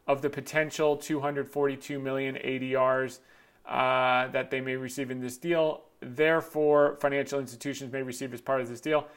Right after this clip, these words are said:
Therefore, the financial institutions had access to enough baba A D Rs to short them.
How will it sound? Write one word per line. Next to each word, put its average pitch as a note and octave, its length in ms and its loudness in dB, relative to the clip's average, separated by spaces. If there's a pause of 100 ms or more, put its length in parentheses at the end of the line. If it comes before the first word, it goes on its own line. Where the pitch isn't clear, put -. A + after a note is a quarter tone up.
(280)
Therefore, D#3+ 760 6
the C#3 200 -6
financial D#3+ 420 -4
institutions D3+ 640 -6
had C3+ 200 -2
access C#3+ 640 -2
to C#3+ 220 -4
enough D3 320 0
baba C#3 240 4
A C#3+ 180 0
D C3 140 -2
Rs C3 220 0
to C3 320 -6
short F#3 440 2
them. C3+ 260 -2